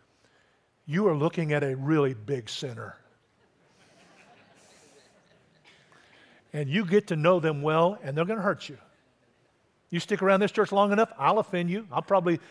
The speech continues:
disappoint you and let you down. And Peter knows that. Uh, so he says,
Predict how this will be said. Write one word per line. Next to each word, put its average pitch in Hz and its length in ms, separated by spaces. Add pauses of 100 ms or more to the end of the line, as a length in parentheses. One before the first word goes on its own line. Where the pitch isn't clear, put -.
(160)
disappoint 160 580
you 185 120
and 147 300
let 160 260
you 165 60
down. 160 180
And 160 160
Peter 240 300
knows 220 480
that. 123 420 (800)
Uh, 170 160
so 208 200
he 185 160
says, 175 440